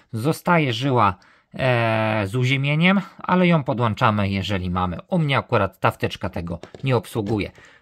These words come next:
Włączamy do prądu. W tej chwili nie jest włączony jeszcze skonfigurowany przycisk, ale żeby się upewnić, że to w ogóle działa, możemy go również ręcznie uruchomić. Świeci,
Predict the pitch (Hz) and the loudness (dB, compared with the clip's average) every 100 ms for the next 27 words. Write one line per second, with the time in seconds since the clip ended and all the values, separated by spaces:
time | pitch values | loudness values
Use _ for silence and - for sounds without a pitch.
0 | - 165 160 175 135 113 101 180 185 180 | -4 -2 2 2 2 -2 2 4 4 4
1 | 185 175 _ _ _ - 170 156 - 151 | 4 0 _ _ _ 0 2 2 0 -2
2 | 120 104 - _ _ 123 139 156 135 110 | 0 -2 -4 _ _ -2 2 4 2 2
3 | 131 127 151 127 117 110 - 110 - 143 | 0 0 2 2 2 0 -2 -6 -2 -2
4 | 123 120 127 120 117 110 104 - 101 170 | -2 -2 0 2 2 2 -2 -2 -2 0
5 | 185 - _ - 185 196 160 135 - 127 | -2 -8 _ -2 0 2 0 -2 -2 -4
6 | 117 156 143 123 120 120 101 104 110 90 | 2 2 2 -2 -2 -2 -2 -2 -2 -2
7 | 87 156 170 135 117 - 151 147 120 92 | 0 2 4 4 2 -2 -2 0 0 0
8 | 101 117 104 85 - _ 127 113 98 - | 0 0 0 -2 -4 _ 0 2 2 -2
9 | 95 92 92 110 104 85 - - - _ | -2 -2 0 0 0 -2 -8 -16 -18 _
10 | _ _ _ _ _ _ - - 156 160 | _ _ _ _ _ _ -14 -2 2 2
11 | - 165 156 | 2 0 -2